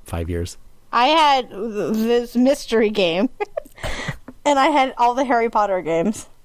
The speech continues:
Speaker 1: Oh, I had, uh,
Speaker 2: Match.
Speaker 1: later, later Game Boys. I had some Harry Potter games.
Speaker 2: Uh, the Harry Potter games were terrible, but I still loved them.
Speaker 1: You were basically just, like, going through the story.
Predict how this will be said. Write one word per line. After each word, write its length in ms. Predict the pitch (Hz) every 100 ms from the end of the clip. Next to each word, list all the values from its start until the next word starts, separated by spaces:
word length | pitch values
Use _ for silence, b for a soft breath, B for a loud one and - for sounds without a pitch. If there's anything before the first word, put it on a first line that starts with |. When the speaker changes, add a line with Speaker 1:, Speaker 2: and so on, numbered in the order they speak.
| - -
Speaker 1:
Oh, 80 | 160
I 80 | 208
had, 220 | 220 131
uh, 380 | 113 104 101 101
Speaker 2:
Match. 180 | 101 -
Speaker 1:
later, 540 | 110 120 107 104 101 - _
later 300 | 120 123 135
Game 220 | 92 92 87
Boys. 260 | 90 95
I 60 | 90
had 240 | 90 95 b b
some 140 | - 101
Harry 160 | 110
Potter 220 | - - -
games. 360 | - 120 110 - -
Speaker 2:
Uh, 120 | 240 254
the 100 | 285
Harry 220 | 359 480
Potter 240 | 480 427 277
games 300 | 254 269 247
were 120 | 220
terrible, 540 | 220 240 202 185 175
but 120 | 202 190
I 80 |
still 260 | 220 - 226
loved 320 | 185 170 185
them. 260 | - 151 202
Speaker 1:
You 120 | 185
were 40 |
basically 440 | 185 214 165 143 123
just, 160 | 110
like, 160 | 110 107
going 220 | 107 107
through 140 | - 101
the 80 | 87
story. 400 | - 90 87